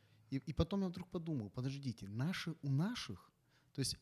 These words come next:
получается, Бог дает нам вот этот механизм, вот этот инструмент для того, чтобы мы созидали общину Божью. И придет момент, Машиах, он вернется, он же родился.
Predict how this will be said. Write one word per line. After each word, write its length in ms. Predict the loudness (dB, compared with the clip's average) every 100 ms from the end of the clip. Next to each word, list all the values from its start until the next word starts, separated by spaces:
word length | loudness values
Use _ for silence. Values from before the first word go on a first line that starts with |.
| -8 0
получается, 560 | 0 2 0 0 0
Бог 380 | 0 0 -2 0
дает 420 | 0 2 0 -2
нам 240 | -2 0 0
вот 140 | -2
этот 260 | -4 -4 -4
механизм, 760 | -4 0 0 2 0 -2 -6 -6
вот 160 | -6
этот 140 | -4 -2
инструмент 540 | -2 0 2 2 2
для 100 | -2
того, 180 | -2 -6
чтобы 280 | -4 -2 0
мы 120 | 0
созидали 540 | 0 -2 -2 -2 -2
общину 500 | -2 -4 -2 -2 -2
Божью. 540 | -2 0 0 -2 -12 -16 -20 -18 -4
И 80 | -2
придет 460 | 2 2 2 0
момент, 420 | 2 4 6 4 2
Машиах, 520 | 0 2 2 2 2
он 100 | 6
вернется, 720 | 10 12 12 12 10 4 2
он 120 | 4
же 200 | 2 2
родился. 600 | 2 4 2 0 -6